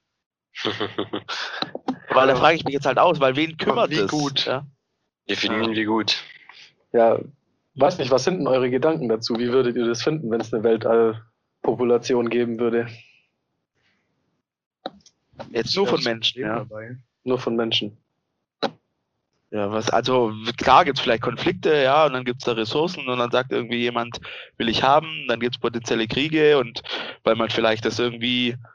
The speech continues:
Speaker 2: keine Ahnung, noch nie hatte und jetzt neu wäre,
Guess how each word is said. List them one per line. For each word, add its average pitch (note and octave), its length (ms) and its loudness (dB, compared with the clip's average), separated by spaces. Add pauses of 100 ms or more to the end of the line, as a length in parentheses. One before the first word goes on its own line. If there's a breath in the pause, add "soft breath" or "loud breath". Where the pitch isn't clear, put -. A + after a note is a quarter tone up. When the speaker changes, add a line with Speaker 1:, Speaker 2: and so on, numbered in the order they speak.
(140)
Speaker 2:
keine A2 220 2
Ahnung, C3 300 4
noch B2 140 -2
nie C3+ 160 -4
hatte E3 520 2
und B2 120 -2
jetzt B2 200 -4
neu B2+ 280 2
wäre, D3+ 640 2